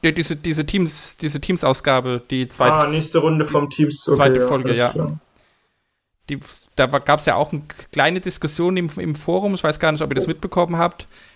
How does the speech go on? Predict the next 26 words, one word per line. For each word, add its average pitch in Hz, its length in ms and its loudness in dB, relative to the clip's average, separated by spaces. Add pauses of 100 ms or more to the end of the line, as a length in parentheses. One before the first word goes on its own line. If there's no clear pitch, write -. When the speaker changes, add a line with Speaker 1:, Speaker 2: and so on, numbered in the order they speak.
(180)
Speaker 1:
weil, 139 400 0
äh, 135 280 0 (200)
der 131 160 0
ursprüngliche 165 580 -2
Termin 151 460 -2
wäre 135 140 0
jetzt 123 360 -4
heute, 160 280 0
also 127 180 -2
Freitagabend, 151 920 0
dreiundzwanzig 147 760 -2
Uhr 180 360 0 (380)
gewesen. 135 520 -4 (560)
Da 131 100 -12
haben 131 200 -6
die - 80 -18
Leute 131 140 0
gesagt, 139 240 -6
wie 135 80 -6
könnt 135 160 -2
ihr 135 60 0
denn 127 160 -4
sowas 143 420 -2
so 151 120 -4
spät 160 360 -2
versenden? 156 640 -2